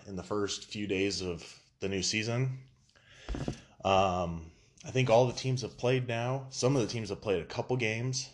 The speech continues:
Um, and so far,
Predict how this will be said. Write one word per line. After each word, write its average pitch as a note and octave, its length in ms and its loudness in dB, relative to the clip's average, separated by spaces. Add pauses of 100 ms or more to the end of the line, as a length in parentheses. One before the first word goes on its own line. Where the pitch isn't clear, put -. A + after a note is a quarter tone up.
(200)
Um, F#2 600 -2 (1600)
and G#2+ 120 0
so E3 160 8
far, B2+ 520 4